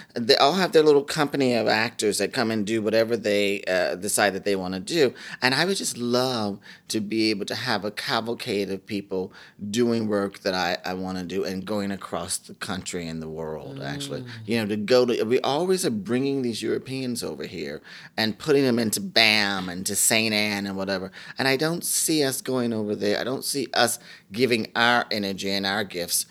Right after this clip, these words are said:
Speaker 1: to the rest of the world in the same way that we allow them to come over and bring their gifts to us,
Speaker 2: Why do you think
Speaker 1: actually.
Speaker 2: that is?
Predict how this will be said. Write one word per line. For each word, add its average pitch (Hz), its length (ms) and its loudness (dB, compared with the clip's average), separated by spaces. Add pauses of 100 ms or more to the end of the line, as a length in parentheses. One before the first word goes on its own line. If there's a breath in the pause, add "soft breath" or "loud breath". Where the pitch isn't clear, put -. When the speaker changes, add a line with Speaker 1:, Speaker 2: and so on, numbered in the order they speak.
(140 soft breath)
Speaker 1:
to 98 100 -4
the 101 100 -2
rest 92 320 0
of 104 80 -10
the 98 80 -4
world 82 320 -6
in 85 60 -8
the 87 80 -8
same 90 320 -4
way 87 160 -6
that 80 160 -8
we 95 100 -4
allow 87 400 0
them 85 220 -8
to - 80 -10
come 87 180 -10
over 76 320 -10
and 82 300 -12
bring 87 240 -10
their 78 160 -10
gifts - 400 -8
to 71 120 -12
us, - 320 -14
Speaker 2:
Why 208 180 -6
do 220 60 -8
you 208 60 -8
think 202 140 -8
Speaker 1:
actually. 170 120 -10
Speaker 2:
that 147 100 -8
is? 139 280 -14